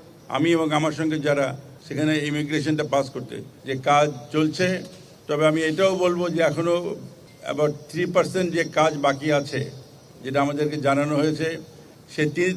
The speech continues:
থ্রি পার্সেন্টের মধ্যে কিন্তু খুব ইম্পর্টেন্ট পার্সেন্টগুলি রয়ে গেছে। কোঅর্ডিনেশন, টেস্টিং, এগুলি রয়ে গেছে। আমি আশা করি এখনও আমাদের যে সময় আছে, এর মধ্যে এর সঙ্গে যারা জড়িত, তারা সকলে মিলে এই কোঅর্ডিনেশন,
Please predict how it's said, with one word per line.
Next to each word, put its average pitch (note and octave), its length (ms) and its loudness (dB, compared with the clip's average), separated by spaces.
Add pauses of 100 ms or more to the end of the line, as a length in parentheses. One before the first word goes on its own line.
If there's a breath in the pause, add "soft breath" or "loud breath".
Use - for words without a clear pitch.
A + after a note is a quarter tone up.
থ্রি F3+ 140 -2
পার্সেন্টের F3+ 420 2
মধ্যে F3 200 -2
কিন্তু F3+ 200 -2
খুব E3+ 140 -2
ইম্পর্টেন্ট E3+ 580 4
পার্সেন্টগুলি D#3 520 0
রয়ে C#3+ 240 2
গেছে। G#2 260 -6 (1300)
কোঅর্ডিনেশন, E3 560 2 (120)
টেস্টিং, D#3+ 640 -2
এগুলি D#3 300 -2
রয়ে D#3+ 260 2
গেছে। E3 280 -2 (640)
আমি C3 180 -2
আশা C#3+ 240 0
করি E3 380 -2 (580)
এখনও C#3+ 320 -2
আমাদের D#3 340 0
যে D#3+ 120 -4
সময় D3+ 320 0
আছে, D#3 240 0
এর D3+ 120 2
মধ্যে D3 500 0 (500)
এর C#3+ 140 -6
সঙ্গে D3+ 240 -2
যারা D3+ 200 4
জড়িত, D3+ 320 0 (120)
তারা D3 160 2
সকলে D3 300 -4
মিলে D3+ 260 4 (500)
এই C3 120 -4 (340)
কোঅর্ডিনেশন, D#3+ 540 2